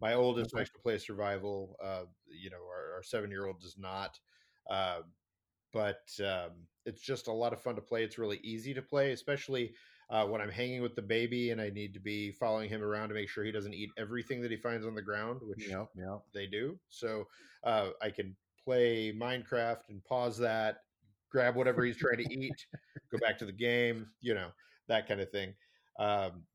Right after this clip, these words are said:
Speaker 1: so it's, uh, it has been really cool. And I mean, it's a,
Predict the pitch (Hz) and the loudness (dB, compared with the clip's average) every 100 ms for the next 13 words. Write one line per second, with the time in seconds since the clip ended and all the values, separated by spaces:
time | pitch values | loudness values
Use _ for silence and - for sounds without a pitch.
0 | _ - - 127 117 117 104 - - 120 | _ -12 2 4 6 2 -2 -8 -2 0
1 | 107 98 92 _ 123 127 139 135 143 131 | 0 -2 -10 _ 2 4 4 4 2 2
2 | 127 123 - 131 117 120 147 170 196 240 | 0 0 0 0 2 2 2 2 2 0
3 | - 339 98 | -4 -4 -6